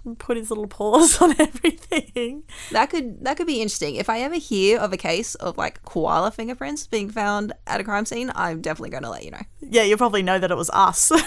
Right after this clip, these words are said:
Speaker 1: <laughs> 'cause we've just asked about it. And with that in mind, how, do you know how they did the research? Who was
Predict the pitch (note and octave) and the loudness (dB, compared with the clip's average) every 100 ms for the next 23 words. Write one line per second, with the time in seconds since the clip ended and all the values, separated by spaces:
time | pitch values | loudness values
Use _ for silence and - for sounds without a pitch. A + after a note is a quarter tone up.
0 | - - - A4+ - C#4 B3+ A3+ A#3 G#3+ | 0 2 6 8 8 6 4 0 0 2
1 | G3 G#3 - B3+ A3+ A#3+ G3+ G3 G#3+ - | 2 2 0 0 4 8 8 6 4 2
2 | - - C4 C#4 A#3+ A#3+ C#4+ F4 F4 A3 | -4 2 6 6 4 2 4 8 8 8
3 | G3 A3 F#3 F#3+ G#3+ A#3 C4+ - C#4 G4 | 8 8 6 4 4 6 6 2 -2 0
4 | C#4 F#3 F3+ F#3+ F#3+ F#3 D#3+ E3+ F3+ A3+ | 0 4 4 2 0 -4 -2 -2 0 0
5 | F4+ - - C4 C#4+ D4+ C4 - - | 0 -2 -4 -2 -2 -2 0 -2 -2